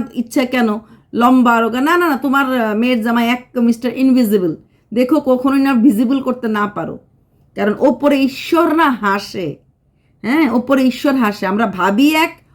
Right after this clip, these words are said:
হয় আর এক। যেমন তোমার মেয়ে ভেবেছিল বাবা জীবনের সাথে একদম মেলা, সেকেন্ড টাইম রিমির ঘর ভেঙে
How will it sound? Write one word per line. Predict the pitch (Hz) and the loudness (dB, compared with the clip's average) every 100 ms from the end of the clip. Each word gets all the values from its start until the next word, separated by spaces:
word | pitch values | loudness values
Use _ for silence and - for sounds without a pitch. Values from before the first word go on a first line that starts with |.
| _ _ | _ _
হয় | 220 240 | 2 4
আর | 233 180 | 2 0
এক। | 170 | -4
যেমন | 214 220 | -2 -2
তোমার | 220 226 240 | -2 0 0
মেয়ে | 254 | 2
ভেবেছিল | 233 214 240 302 330 - _ _ _ _ - | 2 0 0 -2 -2 -6 _ _ _ _ -6
বাবা | 185 214 | 0 2
জীবনের | 214 214 220 | 2 0 -2
সাথে | 214 226 | -2 -2
একদম | 233 220 | -4 -2
মেলা, | 226 214 226 233 | -2 0 0 0
সেকেন্ড | 226 214 240 214 | -2 0 0 0
টাইম | 233 220 220 - - - | 0 -2 -6 -16 -12 -2
রিমির | 208 247 254 196 | 4 4 4 0
ঘর | 170 214 226 240 | -2 0 2 0
ভেঙে | 185 226 233 254 247 | -2 0 0 0 -2